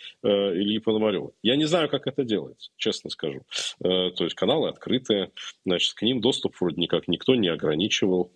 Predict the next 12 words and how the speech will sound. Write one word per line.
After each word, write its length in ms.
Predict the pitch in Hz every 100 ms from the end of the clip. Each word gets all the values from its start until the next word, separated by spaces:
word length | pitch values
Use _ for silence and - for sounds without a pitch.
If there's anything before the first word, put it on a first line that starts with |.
| _ -
То 100 | 85
есть 180 | -
можно 260 | 101 131 104
подписываться, 760 | - - 131 139 98 87 - 85
можно 280 | 123 101
отписываться 640 | 85 - 147 - 95 - 101
и 20 |
так 220 | - 107
далее. 200 | 90 80 -
Только 180 | - 175
найти 320 | 196 190 131
нельзя. 360 | 85 65 -